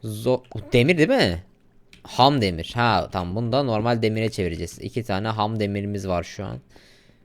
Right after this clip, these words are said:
Bak a-, bu ne, burası niye yanıyor? Garip. Neyse şunu al, şunu koy. Şu ışığı al, aydınlatalım biraz. Şöyle ilerleyelim.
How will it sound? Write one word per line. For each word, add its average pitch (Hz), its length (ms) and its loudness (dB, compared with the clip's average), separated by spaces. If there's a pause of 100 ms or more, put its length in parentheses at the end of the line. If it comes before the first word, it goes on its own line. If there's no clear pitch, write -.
(220)
Bak 107 200 2 (100)
a-, - 180 -8 (320)
bu 117 100 0 (160)
ne, 107 280 -4
burası 113 240 -4
niye 143 160 0
yanıyor? 117 280 -2 (1200)
Garip. 107 220 -2 (380)
Neyse 98 360 -6
şunu 101 360 -8
al, 104 160 -2
şunu 107 300 -10
koy. 98 220 -2 (640)
Şu - 120 -12 (100)
ışığı - 280 -4
al, 104 300 0 (100)
aydınlatalım 104 720 -2
biraz. 92 320 -2
Şöyle 98 300 -4
ilerleyelim. 98 560 -2